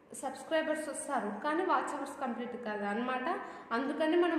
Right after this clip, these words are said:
రెండు పెట్టాలి. ఏంటి, ఓ రో-, ఒక లాంగ్ వీడియో పెట్టాలి, ఒక షార్ట్ వీడియో పెట్టాలి. దీనివల్ల అయితే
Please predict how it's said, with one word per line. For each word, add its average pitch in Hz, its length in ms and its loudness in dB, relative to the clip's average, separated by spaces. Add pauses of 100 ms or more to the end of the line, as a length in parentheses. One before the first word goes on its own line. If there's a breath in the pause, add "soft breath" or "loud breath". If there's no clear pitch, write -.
రెండు 269 280 2
పెట్టాలి. 220 500 2 (300)
ఏంటి, 262 400 2 (200)
ఓ 214 120 0
రో-, 233 220 2
ఒక 233 160 0
లాంగ్ 220 320 2
వీడియో 240 200 0
పెట్టాలి, 285 400 -2
ఒక - 160 -6
షార్ట్ 233 340 -2
వీడియో 220 220 -2
పెట్టాలి. 196 460 -4
దీనివల్ల 254 540 0
అయితే 262 280 -2